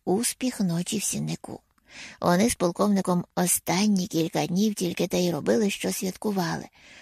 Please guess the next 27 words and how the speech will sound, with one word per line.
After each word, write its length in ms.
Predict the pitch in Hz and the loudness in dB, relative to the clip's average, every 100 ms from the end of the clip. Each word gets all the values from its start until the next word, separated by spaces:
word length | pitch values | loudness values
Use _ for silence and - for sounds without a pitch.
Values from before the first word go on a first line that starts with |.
| - - _ | -20 -20 _
А 260 | - 185 170 | 0 2 2
у 120 | 170 | 0
мене 580 | 170 233 277 269 262 262 | 0 2 2 0 0 0
сили 720 | - - 165 175 185 190 214 | 0 0 2 4 4 4 2
долати 640 | 196 196 190 175 190 180 | 2 2 2 0 0 0
Суничний 680 | 180 180 175 175 - 156 151 - | 0 0 0 -2 -4 -2 -4 -2
пагорб 540 | 139 190 240 254 269 - | 0 2 2 0 -2 -6
не 340 | 254 202 175 180 | 0 2 2 0
було. 600 | - 214 170 139 139 - _ _ _ _ _ _ | 0 0 2 -2 -2 -6 _ _ _ _ _ _
Тому 480 | 170 160 175 269 269 | 2 4 2 2 2
я 280 | 175 165 | 0 0
просто 460 | - 233 285 - 175 | -2 -2 -2 0 0
сидів 540 | - 127 175 233 - - | 0 0 0 0 0 -2
і 120 | 226 | 0
жував 460 | 208 165 165 180 - | 0 0 0 -2 -4
кренделі, 800 | - 160 160 156 151 147 143 - - | -8 -4 -2 -4 -4 -6 -6 -8 -4
поки 300 | 277 262 180 | -2 0 0
вони 260 | 170 170 175 | 2 0 0
пили 300 | 170 170 165 | 2 2 2
вино. 400 | 165 160 151 - _ _ _ _ _ _ _ - _ _ _ _ _ _ | -2 -2 -6 -10 _ _ _ _ _ _ _ -20 _ _ _ _ _ _
«Ми 260 | 175 170 175 | 4 6 6
вже 260 | 160 165 | 6 4
не 140 | 165 160 | 2 -2
з 80 | |
пляшки 500 | - - 151 160 - | -4 -2 0 0 -2
дулимо, 380 | 160 127 131 143 | 0 0 -2 -4
друже», 420 | - 147 165 139 | -4 -2 -2 -6